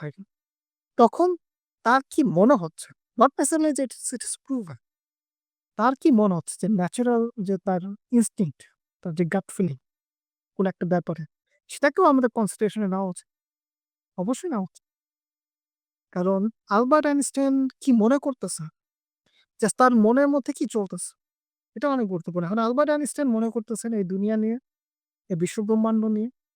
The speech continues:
যে ঈশ্বর কোনো নিয়মের বাইরে গিয়ে কোনো কাজ করেন না। আলবার্ট আইনস্টাইনের মনে হচ্ছে বিশ্বব্রহ্মাণ্ডের থেকে যে, আহ, ঈশ্বর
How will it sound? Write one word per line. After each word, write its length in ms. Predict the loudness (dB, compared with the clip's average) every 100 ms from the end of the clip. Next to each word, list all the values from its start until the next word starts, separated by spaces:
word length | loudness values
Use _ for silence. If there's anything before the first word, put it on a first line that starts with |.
| _ _ _ -4
যে 200 | -2 -2 _ _ _ _ _ _ _ _
ঈশ্বর 380 | -4 -4 0 0 2
কোনো 220 | 0 4
নিয়মের 400 | 6 6 4 2
বাইরে 240 | 2 0
গিয়ে 140 | 0 -4
কোনো 180 | -4 -6
কাজ 260 | -8 -12
করেন 220 | -12 -12
না। 340 | -12 -18 _ -4
আলবার্ট 200 | -2 0
আইনস্টাইনের 400 | 0 -2 -2 0
মনে 200 | 0 0
হচ্ছে 240 | -2 -2
বিশ্বব্রহ্মাণ্ডের 720 | -2 -4 -4 -2 0 -2 -4 -8
থেকে 280 | -10 -6 -4 -2
যে, 160 | -2 -4 _ _ _ _ _ _ _ _ _ _ _ _ _ _ _ _ _ -4
আহ, 60 | -4 -4 -10
ঈশ্বর 540 | -8 2 4 4 -2